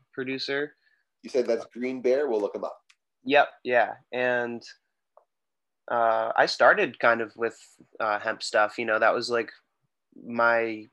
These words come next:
Speaker 1: big introduction to growing cannabis at scale. It's, um, a really, uh, similar, you know, crop, especially with the C B D varieties. I've grown,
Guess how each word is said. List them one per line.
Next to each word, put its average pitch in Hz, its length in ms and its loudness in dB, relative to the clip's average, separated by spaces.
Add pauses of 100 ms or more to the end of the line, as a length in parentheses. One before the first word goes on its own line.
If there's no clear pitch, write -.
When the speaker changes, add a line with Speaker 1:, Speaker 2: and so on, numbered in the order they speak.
(160)
Speaker 1:
big 113 280 -4
introduction 113 720 -2
to 110 480 -6
growing 107 340 -2
cannabis 110 460 -6
at 85 100 -14
scale. 107 540 -2 (140)
It's, - 500 -10 (580)
um, 98 440 -12 (840)
a 110 80 -4
really, 107 560 -6 (800)
uh, 98 120 -8
similar, 113 560 -4 (200)
you 101 100 -14
know, 92 140 -12
crop, 101 400 -2
especially 104 560 -6
with 98 140 -12
the 95 40 -14
C 101 180 -10
B 101 100 -18
D 98 100 -14
varieties. 107 640 0
I've 101 180 -6
grown, 98 480 -6